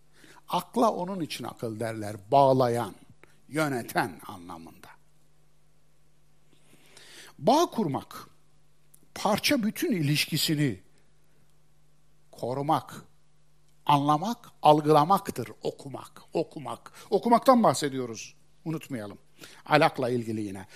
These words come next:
Bilgi toplamak, hakikati dermektir okumak. Okumak, bilgi toplamak, hakikati bir çiçek derer gibi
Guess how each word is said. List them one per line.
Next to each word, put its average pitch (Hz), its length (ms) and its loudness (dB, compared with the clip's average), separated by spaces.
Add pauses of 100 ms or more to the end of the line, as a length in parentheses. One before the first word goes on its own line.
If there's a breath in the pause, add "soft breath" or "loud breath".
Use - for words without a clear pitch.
(200 loud breath)
Bilgi 294 400 6
toplamak, - 760 -8
hakikati - 760 2
dermektir 175 640 10
okumak. - 680 -18 (440)
Okumak, 151 580 -6 (360 loud breath)
bilgi 160 360 8
toplamak, - 720 -2 (220 loud breath)
hakikati 202 720 4
bir 185 160 4
çiçek - 640 2
derer 135 340 6
gibi 139 500 2